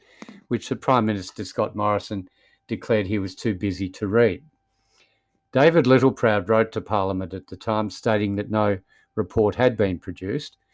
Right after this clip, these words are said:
uh, but I suppose he was being a bit technical there in that, uh,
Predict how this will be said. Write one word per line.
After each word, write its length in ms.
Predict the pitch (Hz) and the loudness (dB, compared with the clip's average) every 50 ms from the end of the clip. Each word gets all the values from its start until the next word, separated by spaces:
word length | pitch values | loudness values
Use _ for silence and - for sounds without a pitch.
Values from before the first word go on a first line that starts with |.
| _ _ _ _ _ _ _ _ _ _ _ _ _ _ _ _ - | _ _ _ _ _ _ _ _ _ _ _ _ _ _ _ _ -10
uh, 220 | 107 104 104 104 101 - | -8 -6 -6 -6 -6 -4
but 120 | - 101 | -2 2
I 120 | 101 104 107 | 2 2 2
suppose 460 | - - - 117 113 110 107 92 - | 0 0 0 2 4 4 4 2 2
he 120 | 123 113 | 2 2
was 220 | 107 107 104 90 - | 2 2 0 0 0
being 260 | - 107 104 104 104 | 2 2 2 2 0
a 60 | 101 | 0
bit 200 | 90 113 110 - | -2 -4 -4 -2
technical 540 | - 131 135 123 - 127 113 - - 104 95 | 2 2 2 4 4 0 0 2 0 0 2
there 300 | 92 110 123 135 135 120 | 4 4 6 6 6 4
in 100 | 107 104 | 4 2
that, 160 | 107 107 - _ _ _ _ _ _ _ _ _ _ _ _ _ _ _ _ _ - 135 120 | 0 -2 -4 _ _ _ _ _ _ _ _ _ _ _ _ _ _ _ _ _ -12 -8 -6
uh, 180 | 110 104 101 | -6 -6 -6